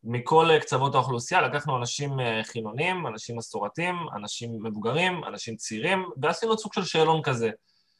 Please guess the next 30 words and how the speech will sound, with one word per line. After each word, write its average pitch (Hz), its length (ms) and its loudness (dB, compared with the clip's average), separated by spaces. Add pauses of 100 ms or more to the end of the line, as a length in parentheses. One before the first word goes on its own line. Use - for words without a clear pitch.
(220)
אם - 80 2
אני 170 100 4
זוכר 147 240 2
נכון, 151 280 2
השאלות 127 360 0
בשאלון 123 440 0
היו, 120 280 0
אה, 104 340 2 (300)
כמה, 123 260 4 (120)
אם 120 60 -2
אתה 120 120 2
מניח 117 220 2
תפילין, 196 600 2 (460)
אם 123 120 0
אתה 117 120 2
שוכח 165 360 2
להניח 170 240 4
תפילין, 165 500 2 (280)
אם 117 140 0
הפתרון 123 480 6
להנחת 123 280 2
תפילין 120 300 -2
היית 113 160 0
משתמש 139 500 0
בו, 180 360 8 (400)
אה, 107 280 0
כל 196 100 4
מיני 202 140 4
דברים 156 220 4
כאלה, 190 300 6